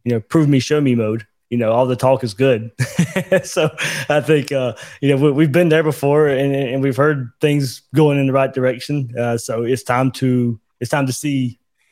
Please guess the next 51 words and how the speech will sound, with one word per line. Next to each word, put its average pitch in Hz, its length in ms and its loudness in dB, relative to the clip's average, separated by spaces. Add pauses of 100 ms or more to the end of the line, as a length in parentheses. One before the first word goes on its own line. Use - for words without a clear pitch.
(340)
all 139 180 4
that, 131 440 0
you 127 120 -2
know, 123 100 0
what, 123 220 -2
what 131 180 -2
we're 127 140 -2
hearing 131 260 0
going 123 240 0
on, 123 220 -2
you 120 80 -2
know, 113 180 -2
bear, 131 360 -2
bear, 135 180 2
fr-, 123 200 -8
bear 143 160 0
some 127 140 -10
fruit 131 300 -2 (160)
and, 120 200 -2
and, 117 220 -2
and 123 100 -2
get 123 80 0
everybody 117 380 -2
excited 117 480 -4
there. 120 220 0
And, 107 160 -4 (400)
uh, 110 160 -4
all 139 240 2
the, 143 220 -2
all 165 120 2
the 196 60 2
talk 220 260 0
is 165 80 -2
good, 120 400 -6
but 123 160 0
it's, 131 220 -4
you 131 80 -2
know, 123 80 2
it's 120 100 -2
time 127 180 -2
to 117 60 -8
see 131 100 -4
some 123 140 -4
action, 120 380 -2 (280)
uh, 123 140 0
to 123 120 -8
go 123 200 2
along 120 260 0
with 123 160 0
it. 120 200 -4
And 120 160 -2